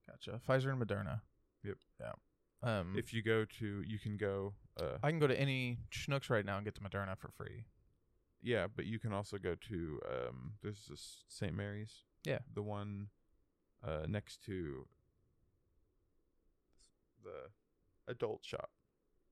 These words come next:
Speaker 1: Exotica.
Speaker 2: Mm-hmm. Um, you can go in there and you get the Pfizer for free.
Speaker 1: Gotcha. Hmm.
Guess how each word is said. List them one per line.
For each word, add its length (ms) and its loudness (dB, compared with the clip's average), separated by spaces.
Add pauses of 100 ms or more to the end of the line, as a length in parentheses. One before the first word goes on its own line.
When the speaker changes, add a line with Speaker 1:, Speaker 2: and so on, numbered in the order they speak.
(460)
Speaker 1:
Exotica. 600 -4 (120)
Speaker 2:
Mm-hmm. 920 -12
Um, 400 -4 (1300)
you 200 -6
can 180 -6
go 200 2
in 120 -4
there 340 -6
and 140 -6
you 80 -10
get 220 -4
the 280 0
Pfizer 260 -4 (140)
for 80 -14
free. 200 -14 (800)
Speaker 1:
Gotcha. 360 -8 (640)
Hmm. 120 -2